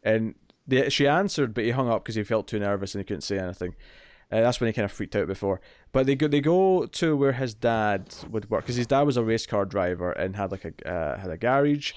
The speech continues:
Goes to see, uh, him and see if he's still there. They find this new, new guy, and it's like, you know, it's like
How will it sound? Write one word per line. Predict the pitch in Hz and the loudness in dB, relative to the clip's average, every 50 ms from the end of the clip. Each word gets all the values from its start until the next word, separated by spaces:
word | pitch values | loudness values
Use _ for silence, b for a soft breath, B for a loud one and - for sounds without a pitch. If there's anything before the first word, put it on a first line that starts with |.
| - - - | -12 -10 -6
Goes | - 131 117 - | -4 -2 -2 -2
to | - 110 | -4 -6
see, | - - 113 107 104 101 | -4 -2 -2 0 2 2
uh, | 98 98 98 98 95 95 92 - - 104 | 2 2 2 2 0 0 -2 -2 -4 -4
him | 104 113 107 98 95 95 | -2 0 0 0 -2 -4
and | 98 - | -4 -4
see | - 110 | -4 -6
if | 101 | -6
he's | - 101 - | -6 -6 -4
still | - 104 98 95 | -2 -2 0 0
there. | 101 120 135 131 131 131 - B B B B | 2 2 2 4 2 2 0 B B B B
They | 143 151 | -2 0
find | - 226 233 233 208 | 2 2 2 4 2
this | 202 165 - - | 2 0 0 0
new, | 156 156 147 147 | 0 2 2 0
new | 135 127 123 127 127 | 0 0 0 0 2
guy, | 113 123 117 117 120 120 120 117 | 2 2 0 2 0 0 0 0
and | 117 113 113 113 | 0 0 -2 -2
it's | 107 - 117 | -2 -2 -2
like, | 113 98 - 110 78 | -2 -2 -4 -6 -6
you | 101 123 | -4 -2
know, | 131 120 107 | -2 -2 -2
it's | 101 - - - | -2 -4 -4 -2
like | 113 98 - - - - | -4 -4 -4 -6 -14 -18